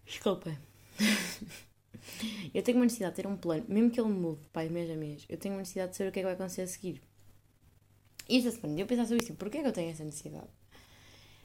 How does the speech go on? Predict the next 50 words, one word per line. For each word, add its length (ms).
Eu 100
não 100
sei, 760
mas 220
é, 160
é 100
o 60
quê? 180
De 100
eu 100
me 80
sentir 260
meio, 340
tipo, 200
sem 140
rumo? 680
Vocês 280
também 200
sentem 360
isto? 140
Têm, 140
têm 260
que 60
saber 200
mais 160
ou 60
menos 140
que, 100
para 220
onde 120
é 20
que 120
vão 280
a 60
seguir. 380
É 120
que 80
eu 40
tenho, 180
tipo, 240
um 120
plano 320
para 120
aí 160
há 260
vinte 460
anos 240
na 80
minha 200
cabeça. 500